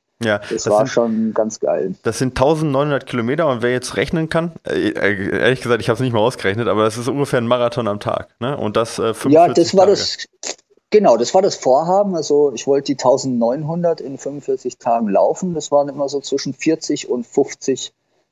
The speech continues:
Speaker 2: am Tag. Also deshalb haben wir es runtergebrochen auf einen Marathon.
Speaker 1: Mhm.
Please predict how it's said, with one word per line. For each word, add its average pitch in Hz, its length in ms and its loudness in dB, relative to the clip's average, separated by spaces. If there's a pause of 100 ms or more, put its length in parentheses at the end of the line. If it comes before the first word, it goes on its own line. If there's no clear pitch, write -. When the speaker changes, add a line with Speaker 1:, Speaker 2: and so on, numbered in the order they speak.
(120)
Speaker 2:
am 104 220 0
Tag. - 400 0
Also 101 340 0
deshalb 101 400 -2
haben 107 140 2
wir 113 60 0
es - 100 -6
runtergebrochen 104 580 0
auf - 220 -2
einen 95 160 -2
Marathon. 104 680 0 (280)
Speaker 1:
Mhm. 123 260 -2